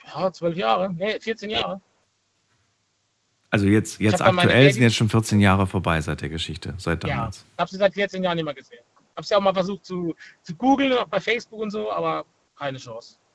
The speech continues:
Speaker 1: Also entweder hat sie wieder einen anderen Namen, aber ich find sie eigentlich nicht. Wobei ich
Speaker 2: Naja, hast du aber jetzt, hast du inzwischen einen Strich unter das Kapitel gemacht oder willst du wissen, wie es ihr geht und willst du sie noch mal sehen?
Speaker 1: Ja, ra-, also rein aus Neugierde mal ja, so, weil ich muss auch sagen, wir haben schon gleiche Interessen gehabt und waren auch schon von,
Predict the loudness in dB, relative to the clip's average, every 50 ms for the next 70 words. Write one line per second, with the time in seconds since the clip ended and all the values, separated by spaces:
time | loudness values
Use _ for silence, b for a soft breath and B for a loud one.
0 | _ _ -18 -12 -12 -8 -6 -2 0 0 0 -2 -4 -8 -8 -8 -4 -4 -4 -4
1 | -4 -6 -4 -2 -2 -2 -2 -2 -4 -8 -8 -8 -8 -8 -8 -12 -18 -20 -14 _
2 | -12 -12 -10 -12 -16 -16 -16 -18 -20 _ _ _ _ _ _ _ _ _ B B
3 | B B B _ 2 6 6 6 6 4 -4 -14 -16 -2 4 8 8 8 10 8
4 | 6 4 4 6 4 6 8 8 6 6 4 2 -2 -2 -2 -2 0 2 2 2
5 | 4 2 0 2 2 2 0 0 -2 0 0 2 2 2 0 0 2 2 2 0
6 | 0 0 -2 0 2 4 4 4 6 6 6 4 4 2 0 -4 -6 -4 2 4
7 | 4 6 6 6 4 4 2 2 4 4 4 2 2 2 0 2 2 2 2 4
8 | 2 2 0 0 -2 2 4 6 6 6 4 2 0 2 2 2 0 -2 0 2
9 | 2 4 4 2 2 0 0 0 -2 -4 -4 -4 -8 -10 -12 _ _ 2 2 2
10 | 4 0 -2 -2 2 2 4 4 4 4 4 4 2 2 4 6 6 6 6 4
11 | 0 2 2 2 2 2 -2 -2 -2 0 4 4 4 4 4 2 -2 -4 -2 -2
12 | -2 -4 -4 _ -10 -8 -8 -4 -2 -4 -2 0 -2 -2 -2 -4 -6 -4 -4 0
13 | 0 -2 -2 -2 -8 -6 -6 -4 -4 -4 -8 -8 _ -6 -4 -4 -4 -6 -10 -12
14 | -12 -8 -4 -4 -4 -4 -6 -10 -8 -4 -4 -4 -4 -6 _ -14 -10 -6 -4 -4
15 | -4 -4 -8 -10 -10 -10 -10 -10 -10 -10 -10 -8 -8 -8 -8 -10